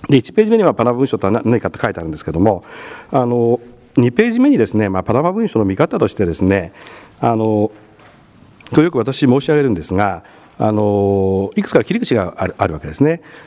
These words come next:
それで、あの、まあ、み-、三つこう柱がある、ピラーがあるわけですけれども、二つが税金、一つがマネロン。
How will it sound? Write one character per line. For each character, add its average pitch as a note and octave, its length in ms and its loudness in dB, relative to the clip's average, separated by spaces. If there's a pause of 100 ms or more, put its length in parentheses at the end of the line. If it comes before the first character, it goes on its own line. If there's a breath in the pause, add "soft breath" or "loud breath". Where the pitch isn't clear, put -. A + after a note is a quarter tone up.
(160 loud breath)
そ - 120 -2
れ D3 60 2
で、 C#3+ 80 4
あ C#3 40 2
の、 C3 200 -2 (160)
ま C#3+ 140 4
あ、 - 20 -6
み-、 C#3 240 -4
三 C3+ 160 2 (100)
つ G#3+ 220 -2
こ F3+ 340 2
う - 40 -2
柱 C#3 240 0
が G2+ 220 -2
あ G2+ 60 -2
る、 F#2+ 220 -6
ピ C3+ 80 4
ラ A#2+ 80 2
ー - 20 -2
が F#2+ 80 -2
あ F#2 40 -2
る F#2 120 -4
わ F2+ 120 -4
け E2 80 -6
で D#2 80 -8
す - 60 -14
け - 80 -8
れ D#2+ 40 -6
ど F2 60 -2
も、 G#2 220 0
二 G3+ 220 0
つ - 120 -6
が A#2+ 120 0
税 F#2+ 220 0
金、 F#2+ 260 -2
一 - 180 0
つ C#3+ 80 -4
が G#2 60 0
マ E2+ 140 -2
ネ F#2 80 2
ロ E2 120 -2
ン。 - 60 -12